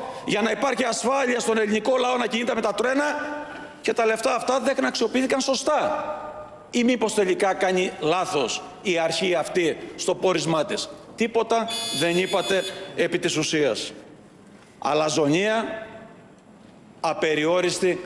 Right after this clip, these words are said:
αλαζονία. Θέλω να πω λοιπόν στους βουλευτές της Νέας Δημοκρατίας ότι σήμερα με το χειροκρότημά σας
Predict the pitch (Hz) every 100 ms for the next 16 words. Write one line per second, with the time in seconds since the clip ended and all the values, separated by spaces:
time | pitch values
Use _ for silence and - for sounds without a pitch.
0 | - - 156 151 147 151 151 131 92 -
1 | - - - - - - - - 208 208
2 | 196 - 196 185 196 196 160 - - -
3 | - - - 165 156 160 151 160 185 185
4 | 160 170 - 147 180 196 196 - - -
5 | - - - - - - - 160 160 -
6 | 190 190 202 214 220 - - - - -
7 | - 147 160 165 156 160 151 220 214 185
8 | 214 202 143 117 -